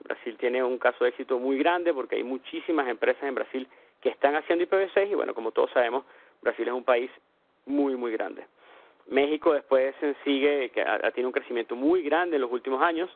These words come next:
este, marca veintisiete por ciento, Guyana Francesa veinte por ciento y Trinidad y Tobago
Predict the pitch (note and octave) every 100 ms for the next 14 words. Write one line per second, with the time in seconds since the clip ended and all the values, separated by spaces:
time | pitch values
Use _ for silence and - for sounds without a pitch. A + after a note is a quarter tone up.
0 | _ - - _ _ - B2 B2 - -
1 | A#2 A2+ A2 - - G#2+ A#2+ A#2+ - -
2 | G#2 - A#2 G3+ F#3+ F3 F#3 F3+ C3 A#2
3 | A#2 A2 A2 A#2 A2 A2 G#2+ A2 - F#3+
4 | E3+ - F3 D3 C3 A#2+ A#2 A#2 B2+ A#2+
5 | A#2 A#2+